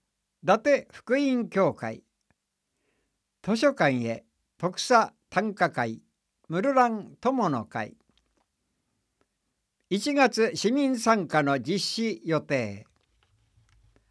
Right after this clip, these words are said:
案件、日程、内容、担当課の順でお知らせします。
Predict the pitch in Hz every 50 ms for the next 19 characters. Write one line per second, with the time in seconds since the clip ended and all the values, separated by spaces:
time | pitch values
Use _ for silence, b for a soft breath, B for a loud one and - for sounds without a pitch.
0 | _ _ - 151 202 262 254 233 226 - - 214 208 202 190 185 156 - _ _
1 | _ _ - 147 165 202 226 226 - _ _ - 226 226 214 202 196 190 175 -
2 | - - 147 147 170 220 240 233 220 208 202 185 175 165 143 - _ _ _ -
3 | - - 226 269 285 226 226 - 262 247 240 226 - 208 214 214 208 202 170 202
4 | 214 202 208 202 247 247 - - 151 139 147 180 160 151 156 160 135 - - -
5 | 139 127 120 113 - - -